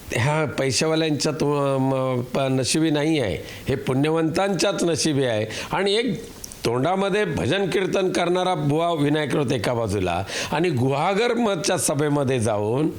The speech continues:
स्टेजवर माय-, म-, महिला असताना सुद्धा आई भगिनी, आई बहिणींचा उद्धार करून शिवीगाळ करून भाषण करणारा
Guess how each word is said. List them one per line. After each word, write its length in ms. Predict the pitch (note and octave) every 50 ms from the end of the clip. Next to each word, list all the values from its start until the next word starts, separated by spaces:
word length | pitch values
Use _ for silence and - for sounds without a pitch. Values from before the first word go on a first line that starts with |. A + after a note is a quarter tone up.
| - - - - - - - - - -
स्टेजवर 680 | - - - - - D#3+ F3+ F#3+ E3 F#3 G#3 A3 G#3+ G#3 A3 - - -
माय-, 300 | G2 A2 C3 D#3+ F3+ E3 -
म-, 480 | - C3 A#2+ A2 G2+ G2 G2 G2+ G2 G2
महिला 280 | G2+ A#2 C#3 D#3+ G3+
असताना 440 | F#3+ E3+ - - - F3+ E3 E3+ D#3+
सुद्धा 580 | - - - C#3 A#2 A2+ A2+ G#2+ G#2+ G#2+ B2+ D#3+ F3 - - - - - -
आई 200 | - B2 D#3 F#3
भगिनी, 420 | F3 C#3+ D3 D3 E3 E3 D#3+ D#3+ D#3
आई 280 | C#3 B2+ B2 D3+ D#3+
बहिणींचा 640 | D#3+ D3+ C#3 B2 C#3 C3+ D3 D3+ D#3 D3 C#3+ - E3+
उद्धार 380 | C#3 A#2 A2+ A2 C3 D3+ E3 E3
करून 300 | B2+ - F3+ F3+ F3+ D#3
शिवीगाळ 500 | - - D#3+ D#3 D#3 D#3 C#3 D3+ D#3 D3+
करून 500 | - - - D3+ C#3 C#3 C#3+ D3+ D#3+ D3 - - - - - -
भाषण 400 | - G#2+ A2+ G#2+ - D#3+ D#3 D3
करणारा 540 | B2 E3 D3 C#3 D3 D3 C#3+ C#3+ C#3 C3+